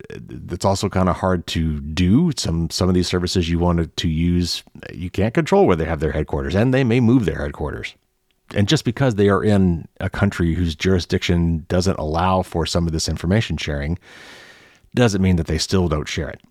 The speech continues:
So it, it's a tough one, but I think it's something that's still good to be aware of, which is why I asked the question. And then finally, he talks about supporting other organizations like the Electronic Frontier Foundation and the Mozilla Foundation.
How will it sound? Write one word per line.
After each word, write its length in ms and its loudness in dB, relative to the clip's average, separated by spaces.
So 240 2
it, 180 4
it's 220 0
a 20 2
tough 300 -2
one, 160 -10
but 100 0
I 60 2
think 180 2
it's 120 -2
something 220 2
that's 300 -2
still 280 0
good 160 0
to 40 -2
be 100 -2
aware 320 0
of, 120 -8
which 160 -6
is 80 -6
why 220 -4
I 140 -4
asked 240 -6
the 80 -14
question. 400 -8
And 80 -2
then 80 2
finally, 260 2
he 40 2
talks 220 0
about 160 0
supporting 360 0
other 200 2
organizations 640 0
like 140 -2
the 80 -2
Electronic 420 -2
Frontier 360 -2
Foundation 540 0
and 100 0
the 60 -2
Mozilla 400 0
Foundation. 640 0